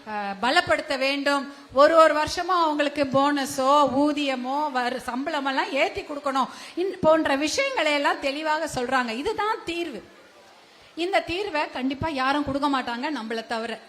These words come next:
பாட்டாளி மக்கள் கட்சி வேற யாருமே கொடுக்க போறது இல்ல. அதனால அதை ஞாபகம் வச்சுங்க. அடுத்ததா காஞ்சிபுரம்னா என்ன ஃபேமஸ்? அடுத்தது ஏரி மாவட்டம். ஏரி மாவட்டம் எத்தனை ஏரி இருக்கீங்க?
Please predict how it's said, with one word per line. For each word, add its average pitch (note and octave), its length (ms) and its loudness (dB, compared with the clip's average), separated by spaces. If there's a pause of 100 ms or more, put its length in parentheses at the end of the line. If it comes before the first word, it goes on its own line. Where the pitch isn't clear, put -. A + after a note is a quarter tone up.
(140)
பாட்டாளி B3+ 400 0
மக்கள் A#3 200 -6
கட்சி A#3 260 -6
வேற A#3 180 -4
யாருமே A#3 520 2
கொடுக்க A#3+ 320 -4
போறது A3 220 -2
இல்ல. C#4+ 280 -4 (300)
அதனால A3 420 -2
அதை B3 160 0
ஞாபகம் A#3+ 340 2
வச்சுங்க. C#4 300 -2 (200)
அடுத்ததா F#4+ 540 6 (380)
காஞ்சிபுரம்னா G#4 680 4
என்ன F4+ 220 2
ஃபேமஸ்? E4 500 0
அடுத்தது C4+ 520 -2 (240)
ஏரி D4+ 420 2
மாவட்டம். C4+ 600 -2 (360)
ஏரி F4+ 260 8
மாவட்டம் E4+ 340 6
எத்தனை F4+ 340 6
ஏரி F4 200 4
இருக்கீங்க? C#4+ 480 2